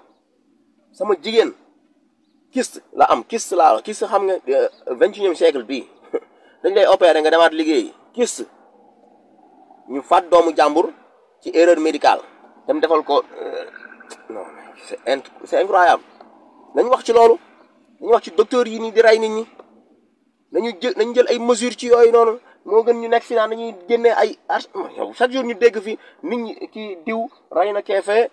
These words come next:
agression am na fële, fii diw ñii ñu ngi jaay lii, ñii ñu ngi jaay drogue fii, ñii ñu ngi def lii, ñu xam ko bu baax te juguñu. Mais parce que yàqamti nañu booy yi génn, booy yi nga xamante ni, bon, yàqamti na, Sénégal yi génnaguñ de.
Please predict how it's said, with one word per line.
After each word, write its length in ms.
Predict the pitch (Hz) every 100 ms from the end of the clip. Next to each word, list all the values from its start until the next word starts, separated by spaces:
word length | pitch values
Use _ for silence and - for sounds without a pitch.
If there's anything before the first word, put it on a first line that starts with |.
| _ _ -
agression 380 | - 214 - 196
am 160 | 208
na 60 | 202
fële, 280 | - 220 233 _ _ -
fii 280 | 214 208
diw 240 | 143 202 202
ñii 340 | 175 208 190
ñu 100 | 180
ngi 320 | 208 214 190 165
jaay 220 | 196 214
lii, 260 | 220 226
ñii 120 | 208 196
ñu 60 |
ngi 80 | 196
jaay 160 | 208 202
drogue 220 | 202 208
fii, 260 | - 226 220
ñii 120 | 202
ñu 120 | 190
ngi 120 | 202 208
def 140 | 208
lii, 200 | 208 208
ñu 120 | 180
xam 200 | - 220
ko 80 | 220
bu 100 | 190
baax 200 | 180 214
te 100 | 196 180
juguñu. 280 | 196 165 - _ _ _ -
Mais 180 | 160 - -
parce 140 | 170
que 60 | 156
yàqamti 320 | 160 196 185
nañu 180 | 180 175
booy 280 | 151 170 175
yi 80 | 147
génn, 160 | 180 -
booy 200 | 202 226 220
yi 60 |
nga 80 | 208
xamante 240 | 196 185 -
ni, 80 | -
bon, 120 | - - 143
yàqamti 280 | 180 190
na, 60 | 180 - _ _ _
Sénégal 320 | - 185 240 247
yi 60 |
génnaguñ 320 | 247 262 269
de. 60 | 254